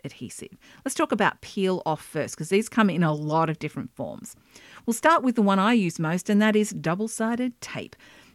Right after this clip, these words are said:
This has been around forever, and it could be a regular double-sided tape, which I use a lot for cards, or a foam double-sided tape, which gives you a bit of dimension. When you pick up the roll, it's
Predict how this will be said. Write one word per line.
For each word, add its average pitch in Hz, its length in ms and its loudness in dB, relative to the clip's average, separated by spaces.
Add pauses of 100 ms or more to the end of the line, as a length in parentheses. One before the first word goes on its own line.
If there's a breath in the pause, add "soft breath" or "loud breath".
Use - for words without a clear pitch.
(140 loud breath)
This 233 160 4
has 214 140 2
been 185 260 2
around 170 500 2
forever, 151 560 -2
and 160 360 -2 (240)
it - 160 -6
could 185 200 -4
be 170 360 0
a 147 100 -8
regular 202 560 0
double-sided 196 580 -2
tape, 370 280 -6
which - 160 -6
I 170 100 0
use 160 320 -4
a 156 60 -4
lot 151 160 -6
for - 100 -16
cards, 214 500 0 (300 loud breath)
or 147 240 0
a 143 40 -6
foam 190 340 2
double-sided 190 580 -4
tape, 294 300 -8
which - 180 -10
gives 165 160 -10
you 160 80 -4
a 151 40 -6
bit 143 120 -10
of 135 100 -10
dimension. 143 460 -8 (760 soft breath)
When 214 220 6
you 220 80 8
pick 208 220 -2
up - 140 -2
the - 80 0
roll, 160 380 -2 (220)
it's - 300 -4